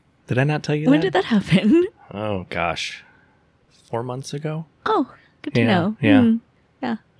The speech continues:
Speaker 1: Just trying all the outlets. Just,
Speaker 2: Got
Speaker 1: you
Speaker 2: it.
Speaker 1: know,
Speaker 2: Should
Speaker 1: yeah.
Speaker 2: I look this up? Should I? <laughs> Or did you just not wanna give me access to that part? <laughs>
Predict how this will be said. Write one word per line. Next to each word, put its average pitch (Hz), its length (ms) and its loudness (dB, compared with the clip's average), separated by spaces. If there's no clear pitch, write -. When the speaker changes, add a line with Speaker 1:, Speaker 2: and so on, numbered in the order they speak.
Speaker 1:
Just 175 120 -6
trying 117 240 2
all 107 100 2
the 92 120 0
outlets. 87 460 -6
Just, 175 120 -4
Speaker 2:
Got 143 140 0
Speaker 1:
you 131 60 0
Speaker 2:
it. 90 160 0
Speaker 1:
know, 98 140 -8
Speaker 2:
Should - 120 0
Speaker 1:
yeah. 110 60 2
Speaker 2:
I - 40 2
look 190 180 -2
this - 140 -4
up? 208 140 0
Should 269 140 0
I? 285 320 -2
<laughs> - 300 -4
Or 277 80 2
did 240 160 -4
you 294 80 0
just 359 160 -4
not 285 160 0
wanna 196 180 2
give 175 200 0
me 139 120 -2
access - 360 -6
to - 100 -2
that - 220 -4
part? - 340 0
<laughs> 311 60 2